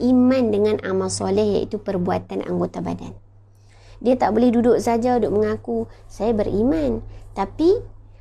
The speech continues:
apa buktinya? Apa bukti keimanan kita kepada Allah dan hari kiamat? Buat kebaikan berasaskan keimanan. Dan kebaikan mesti ber-, dibuat berasaskan keimanan.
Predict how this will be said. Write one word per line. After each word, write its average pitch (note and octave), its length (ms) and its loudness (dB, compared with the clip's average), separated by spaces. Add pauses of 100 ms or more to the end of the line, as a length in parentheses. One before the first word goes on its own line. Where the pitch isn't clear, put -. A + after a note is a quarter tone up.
(140)
apa - 400 -2
buktinya? G#3 720 -2 (560)
Apa D4 240 0
bukti B3+ 400 0
keimanan A3+ 640 2
kita A#3+ 240 -4
kepada G#3 320 -6
Allah G3+ 320 -2
dan F#3 80 -2
hari G#3 240 -2
kiamat? F#3 400 -6 (1400)
Buat F#3 320 -4
kebaikan A3+ 720 -4 (400)
berasaskan F#3+ 720 -8
keimanan. E3+ 640 -6 (500)
Dan F#3+ 240 0
kebaikan A3+ 560 0
mesti A3 240 -2
ber-, G3+ 240 -2
dibuat G3+ 560 -2
berasaskan G3 720 -4
keimanan. F#3+ 480 -2